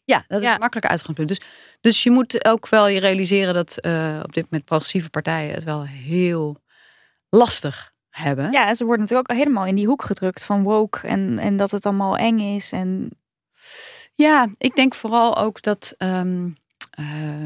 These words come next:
Speaker 1: dat, dat er wat mij betreft te weinig nadruk toch ook ligt op, op,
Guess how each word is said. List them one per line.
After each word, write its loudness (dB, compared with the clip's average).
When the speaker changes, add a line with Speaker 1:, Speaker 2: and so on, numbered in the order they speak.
Speaker 1:
dat, 0
dat 0
er -2
wat -2
mij 4
betreft -2
te 2
weinig 0
nadruk -2
toch -8
ook -4
ligt -6
op, -8
op, -10